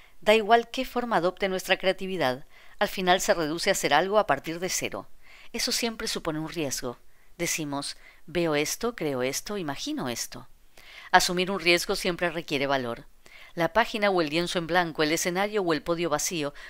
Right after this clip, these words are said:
todos requieren de un acto de fe, la voluntad de arriesgar. Como escritora, la página en blanco diaria me supone un desafío.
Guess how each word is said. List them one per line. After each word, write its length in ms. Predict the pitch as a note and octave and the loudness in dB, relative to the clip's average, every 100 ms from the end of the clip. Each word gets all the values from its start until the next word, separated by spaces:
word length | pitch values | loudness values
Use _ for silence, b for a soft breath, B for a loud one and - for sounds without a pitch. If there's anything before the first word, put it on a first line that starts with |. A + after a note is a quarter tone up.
| B | B
todos 380 | B3 C4 C4 G#3+ | 0 0 -2 -4
requieren 400 | G#3+ F#3 F3+ F3 | -4 -2 -2 -2
de 100 | E3 | -2
un 60 | |
acto 240 | D#3+ - E3 | -4 -4 -4
de 100 | D#3+ | -4
fe, 300 | - B2+ - b b | -4 -4 -6 b b
la 120 | E3 | 0
voluntad 420 | D3+ C#3+ C#3+ C3+ C3 | 2 0 0 0 2
de 100 | D3 | 0
arriesgar. 600 | C#3 C#3+ - B2 - - - B B B | 0 -4 -4 -6 -8 -16 -20 B B B
Como 200 | - F3 | -4 0
escritora, 480 | F3 G3 F#3 F3+ F#3 | 0 -2 2 4 6
la 160 | F3 - | 6 4
página 260 | F3 F#3 | 0 -2
en 80 | E3+ | -2
blanco 320 | F3+ F3+ F#3+ | 0 0 0
diaria 380 | F3 F3 F#3+ G3+ | 0 0 2 0
me 80 | F3+ | 0
supone 420 | - E3+ F3+ G3+ | -2 0 0 0
un 80 | G#3 | -4
desafío. 640 | F#3 - F3+ C#3 A#2+ B2+ | -2 -2 -6 -6 -6 -6